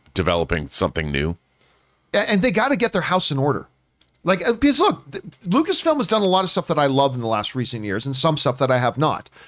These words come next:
Speaker 2: What is clear, though, is that the house of Lucasfilm is not in order right now. And they need to get, I think this is the right move.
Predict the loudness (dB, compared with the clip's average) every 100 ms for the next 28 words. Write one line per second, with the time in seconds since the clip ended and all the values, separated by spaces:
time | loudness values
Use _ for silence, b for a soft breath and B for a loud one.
0 | B B 2 2 2 0 2 4 4 2
1 | 0 -2 -4 0 -2 0 -2 0 -2 0
2 | 0 0 -2 0 -2 -2 -2 -2 -2 -6
3 | 0 0 0 -6 -8 -14 -20 B B B
4 | -2 0 2 2 2 2 0 0 -2 0
5 | 0 0 0 2 2 2 4 2